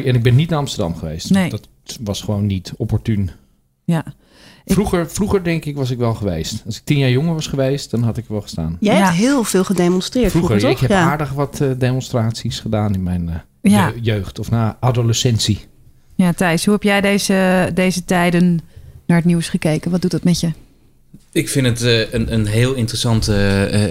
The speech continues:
Speaker 4: heel interessante week geweest. Een heel interessant thema ook. En om te zien hoe dat zich nu manifesteert. Aan de andere kant is het ook weer niet,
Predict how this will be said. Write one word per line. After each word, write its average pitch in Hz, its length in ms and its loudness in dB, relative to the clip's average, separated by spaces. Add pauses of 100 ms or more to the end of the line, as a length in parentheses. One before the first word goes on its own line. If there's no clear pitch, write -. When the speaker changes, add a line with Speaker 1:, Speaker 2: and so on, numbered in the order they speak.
Speaker 4:
heel 117 220 4
interessante 113 540 0 (280)
week 120 300 0
geweest. 139 460 2
Een 139 60 4
heel 120 160 6
interessant 107 420 -2
thema 151 440 2
ook. 143 220 2
En 110 220 0
om 113 120 2
te 117 80 2
zien 110 240 4
hoe 107 160 2
dat 107 180 2
zich 101 180 0
nu 104 140 4
manifesteert. 101 760 0
Aan - 60 0
de 101 60 0
andere 110 240 0
kant 104 380 0 (760)
is 117 140 2
het 123 120 0
ook 117 120 2
weer 120 100 4
niet, 117 280 2